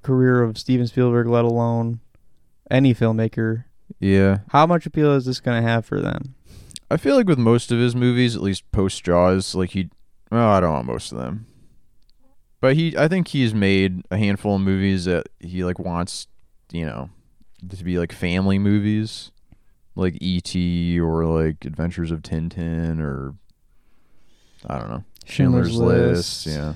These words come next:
Speaker 2: yeah.
Speaker 1: Color Purple. Um,
Speaker 2: Amistad. Uh, yeah, Color
Speaker 1: Munich.
Speaker 2: Forgot about Color Purple. Um, Jurassic Park. Jurassic Park two.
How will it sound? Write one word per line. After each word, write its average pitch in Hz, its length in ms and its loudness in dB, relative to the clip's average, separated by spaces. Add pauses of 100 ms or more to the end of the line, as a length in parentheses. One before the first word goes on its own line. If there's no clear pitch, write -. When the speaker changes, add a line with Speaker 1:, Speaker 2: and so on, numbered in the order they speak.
(160)
Speaker 2:
yeah. 69 160 -10 (360)
Speaker 1:
Color 117 240 -2
Purple. 117 580 -6 (100)
Um, 147 120 0
Speaker 2:
Amistad. 85 960 2 (120)
Uh, 69 180 -10 (1600)
yeah, - 80 -10 (140)
Color 123 140 -2
Speaker 1:
Munich. 120 440 2 (1040)
Speaker 2:
Forgot 76 160 -6
about 69 180 -6
Color 80 220 -4
Purple. 82 400 -8 (3000)
Um, 160 640 0 (1600)
Jurassic 143 420 0
Park. 151 220 -4 (1900)
Jurassic 90 380 -4
Park 104 200 0
two. 151 240 0